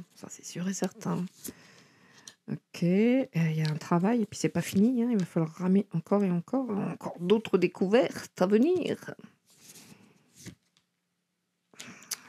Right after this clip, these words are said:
Difficulté, hein, la difficulté quand même, hein.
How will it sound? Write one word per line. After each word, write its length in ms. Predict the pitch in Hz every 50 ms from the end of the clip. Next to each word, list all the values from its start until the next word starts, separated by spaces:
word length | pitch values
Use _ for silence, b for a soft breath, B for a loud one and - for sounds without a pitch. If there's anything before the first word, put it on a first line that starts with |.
| B B
Difficulté, 640 | - 180 - - 180 - - 180 180 - 254 254 240
hein, 540 | 240 233 233 - _ _ _ _ - 165 175
la 180 | 185 185 202 190
difficulté 600 | 185 196 185 - - - - 190 190 - 233 -
quand 120 | - 196
même, 200 | 185 185 180
hein. 40 | 185